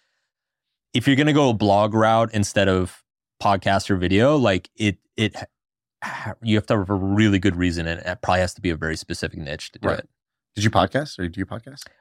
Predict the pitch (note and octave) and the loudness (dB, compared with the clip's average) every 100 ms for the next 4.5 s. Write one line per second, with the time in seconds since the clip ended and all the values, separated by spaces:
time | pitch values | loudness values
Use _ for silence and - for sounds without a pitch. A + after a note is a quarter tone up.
0 | - G#2 F#2+ C2 - _ _ _ _ G2 | 0 4 4 0 -6 _ _ _ _ -8
1 | E2 D#2 D2+ D#2 D#2+ E2 E2 F#2+ E2 D2+ | -6 -6 -6 -10 -6 -8 -8 -10 -10 -10
2 | B1+ D#2+ E2+ E2+ E2 _ _ _ _ _ | -12 -6 -4 -4 -8 _ _ _ _ _
3 | _ _ A#2 A#2+ C#3+ D3 - - A2 A#2 | _ _ 0 2 4 4 2 2 4 4
4 | A#2+ C3 C3+ G2+ - | 4 4 4 2 -2